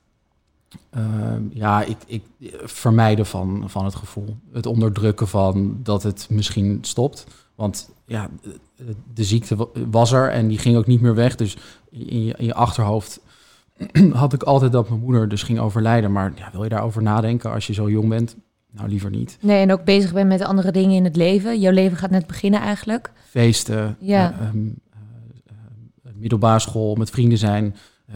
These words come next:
Speaker 1: chillen, gamen,
Speaker 2: Ja.
Speaker 1: eh, noem maar op.
Speaker 2: Ja.
Speaker 1: Ehm, ja, dus ik, ik, ik wilde er niet mee bezig zijn, maar het forceerde zich soms en, en het uit zich soms. Eh,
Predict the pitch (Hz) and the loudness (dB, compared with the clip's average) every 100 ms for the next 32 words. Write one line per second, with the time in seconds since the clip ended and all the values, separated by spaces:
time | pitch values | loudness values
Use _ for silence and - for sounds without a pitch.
0 | 104 - 123 113 107 117 113 107 107 113 | -4 2 2 2 2 4 6 4 2 0
1 | 202 208 190 - 120 123 123 123 135 226 | 2 4 4 4 4 6 4 2 -2 -4
2 | 277 185 156 _ _ _ - 117 120 113 | -2 -2 -6 _ _ _ -6 -2 0 0
3 | 113 - _ _ _ _ _ _ 131 127 | -2 -4 _ _ _ _ _ _ 2 2
4 | 117 123 - 117 - _ 110 110 127 139 | 2 0 -4 -10 -12 _ -8 2 4 6
5 | 139 139 131 127 123 127 123 127 127 120 | 6 6 4 4 4 4 2 0 2 2
6 | 113 95 85 113 - - - - 113 - | 0 -2 -10 -12 -12 -20 -20 -8 -6 0
7 | 123 135 120 127 120 127 131 151 - 104 | 4 4 4 2 2 2 2 0 -6 -8
8 | 107 107 110 107 - 107 117 - - - | -4 -4 -4 -4 -2 0 0 -2 -6 -4
9 | 117 113 - | -2 -4 -8